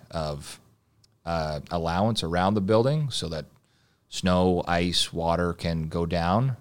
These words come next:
and then we're backfilling all the back of the foundation with clear gravel so that any water, any drainage can go right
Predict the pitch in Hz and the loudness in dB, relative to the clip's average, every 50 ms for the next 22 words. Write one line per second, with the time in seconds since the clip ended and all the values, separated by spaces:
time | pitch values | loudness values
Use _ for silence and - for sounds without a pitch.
0 | - - 87 85 85 82 82 82 80 76 - 85 82 85 85 - - - 87 87 | -8 -6 -4 -4 -2 -2 -2 -4 -4 -4 -4 -2 -2 -2 -4 -4 -4 -4 -2 0
1 | 85 87 85 85 82 85 92 92 101 107 - 101 92 85 - - 87 85 85 82 | 0 0 -2 -2 -2 0 2 4 4 4 4 2 0 0 0 -2 -2 0 -2 -2
2 | 85 82 85 - - 85 85 82 82 80 - - - 90 85 87 80 90 90 90 | -2 -4 -4 -4 -4 -4 -4 -4 -4 -6 -6 -4 -4 -4 -2 -2 0 2 2 4
3 | 90 85 80 78 78 - - _ _ _ _ _ _ _ _ _ - - 82 85 | 2 2 0 -4 -6 -6 -10 _ _ _ _ _ _ _ _ _ -10 -6 -4 -2
4 | 85 78 - - 107 113 113 110 101 90 87 85 82 85 87 87 87 92 98 101 | -2 -2 0 0 2 4 4 2 2 2 2 2 2 0 0 0 2 2 2 2
5 | 95 82 85 87 85 85 85 82 76 - - 80 80 76 85 82 80 80 98 110 | 0 0 -2 -4 -4 -4 -4 -6 -8 -8 -8 -8 -8 -6 -6 -6 2 4 6 6